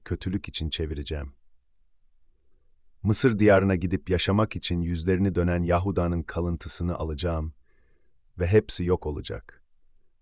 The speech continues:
Mısır diyarında düşecekler. Kılıç ve kıtlıkla tükenecekler. Küçüğünden büyüğüne kadar kılıç ve kıtlıkla ölecekler.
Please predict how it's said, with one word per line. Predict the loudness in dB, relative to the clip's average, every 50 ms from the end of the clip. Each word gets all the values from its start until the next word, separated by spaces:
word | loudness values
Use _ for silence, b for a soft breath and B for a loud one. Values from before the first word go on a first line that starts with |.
| _ _ 0
Mısır | 0 0 2 2 2 2 4
diyarında | 4 6 6 6 4 2 0 0 -2
düşecekler. | -2 -8 -10 -8 -8 -8 -8 -8 -10 -12 -12 -12 -14 -20 _ _ _ _
Kılıç | 2 4 4 4 4 4 2
ve | 2 2 2
kıtlıkla | -2 -4 -2 -2 -4 -2 0 0 0 0
tükenecekler. | -2 -4 -4 -4 -4 -2 -4 -6 -8 -8 -8 -10 -10 -10 -12 -16 -20 _ _ _ _ _ -20 -20 -12
Küçüğünden | -10 -4 0 4 4 6 8 8 6 6 6
büyüğüne | 6 4 6 6 4 4
kadar | 4 2 2 4 4 2 0 0
kılıç | -2 -2 0 0 -2 -2
ve | -2 -2
kıtlıkla | -2 -4 -8 -4 -4 -6 -6 -4 -6 -6
ölecekler. | -4 -4 -4 -6 -6 -6 -8 -10 -10 -12 -12 -12 -12 -14